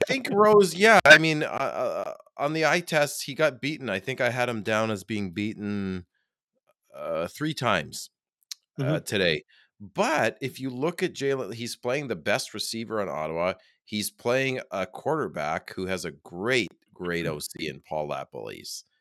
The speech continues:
Speaker 1: And, and Masoli the last two games has been accurate as heck. Like, he hasn't, every time he has time, my thinking is he's gonna complete a pass, and he almost e-, does every time. But I'll, I'll give you this stat.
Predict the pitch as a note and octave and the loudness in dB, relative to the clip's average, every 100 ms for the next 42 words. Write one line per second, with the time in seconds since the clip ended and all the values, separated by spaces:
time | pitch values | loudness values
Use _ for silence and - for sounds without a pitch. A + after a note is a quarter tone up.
0 | _ _ _ A#2 A#2+ - B2 B2+ A2+ - | _ _ _ -2 -2 -4 -2 0 0 -2
1 | A#2+ A#2+ E3 D#3 B2+ G#2 A2+ - A#2 F2 | -2 0 0 -2 0 0 0 -4 -10 -6
2 | D#2+ - C3 B2 - _ _ F#2+ F2 F#2 | -8 -6 -10 -10 -16 _ _ -10 -8 -10
3 | - - - - - - D2+ - - E2+ | -12 -16 -16 -12 -6 -4 -6 -10 -6 -6
4 | E2+ - - _ _ _ _ _ _ _ | -6 -12 -20 _ _ _ _ _ _ _
5 | _ _ A2 G2+ C3+ B2+ A2+ B2 A2+ G#2 | _ _ -4 -2 -2 -2 0 0 -2 -6
6 | - _ - C#3 G#3 - F3 F3 D3+ C3+ | -10 _ 0 2 2 4 4 4 6 4
7 | C3 - A2+ G#2+ D#3+ E3 - - G#2+ A#2 | 4 0 2 4 2 -4 -12 -8 -2 -2
8 | - A#2 A2+ G2 F2+ F#2+ E2+ F2 D#2 D#2 | -2 -6 -4 -6 -6 -10 -10 -12 -12 -12
9 | F2 D#2 D2 E2+ D2 - E2+ F2+ G2 F#2 | -8 -8 -6 -4 -4 -6 -8 -4 -4 -6
10 | - - - - E2+ D2 - E2 E2+ D#2 | -8 -14 -16 -6 -6 -6 -10 -8 -8 -10
11 | - D2 C2 B1+ _ _ - - _ _ | -10 -8 -8 -12 _ _ -20 -20 _ _
12 | _ _ _ _ _ - C#3 E3 F3+ F3 | _ _ _ _ _ -4 4 8 6 4
13 | D#3+ E3+ A3+ G3 B2+ B2 - D2+ A1+ | 0 -2 -2 0 0 0 -2 -2 -2